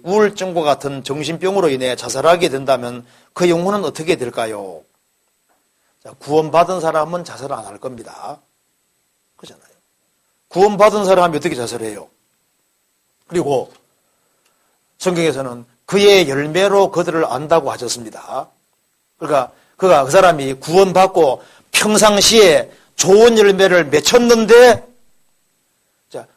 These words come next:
우울증이, 그래서 열매를, 열매가 확실해요. 구원받고 열매가 확실했는데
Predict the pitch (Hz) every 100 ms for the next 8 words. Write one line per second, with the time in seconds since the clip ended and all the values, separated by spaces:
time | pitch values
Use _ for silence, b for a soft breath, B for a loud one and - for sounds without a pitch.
0 | _ 196 240 226 220 190 165 135 - _
1 | _ _ _ _ _ 202 139 151 170 220
2 | 214 160 170 208 233 - - 196 196 170
3 | - - 185 202 196 214 214 185 151 165
4 | 220 202 - 220 208 226 214 214 233 233